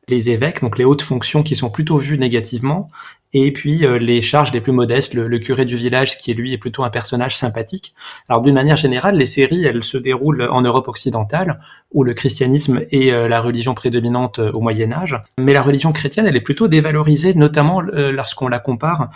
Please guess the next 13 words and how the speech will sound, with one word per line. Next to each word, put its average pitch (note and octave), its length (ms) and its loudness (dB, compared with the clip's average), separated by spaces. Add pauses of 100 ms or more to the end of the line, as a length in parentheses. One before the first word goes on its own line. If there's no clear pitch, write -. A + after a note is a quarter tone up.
(380)
aux C3+ 140 4
croyances C#3+ 400 0
des B2 100 2
peuples C3+ 260 2
nordiques, C3 420 0
donc, A2 220 -6
euh, A#2 80 -4
dans A2+ 180 0
Vikings, A2+ 600 0
Last A2+ 240 -4
Kingdom, B2 400 -2
et A2+ 100 -4
cetera, B2+ 420 -2